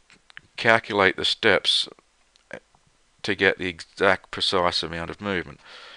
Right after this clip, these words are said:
But since Mark four, that little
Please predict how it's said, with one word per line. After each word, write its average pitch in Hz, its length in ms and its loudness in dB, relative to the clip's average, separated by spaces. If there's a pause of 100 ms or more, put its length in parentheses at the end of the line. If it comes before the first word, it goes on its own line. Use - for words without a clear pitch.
(440)
But 113 180 0
since - 680 2 (1400)
Mark 104 320 4
four, 143 560 2 (2500)
that - 360 6
little 107 680 2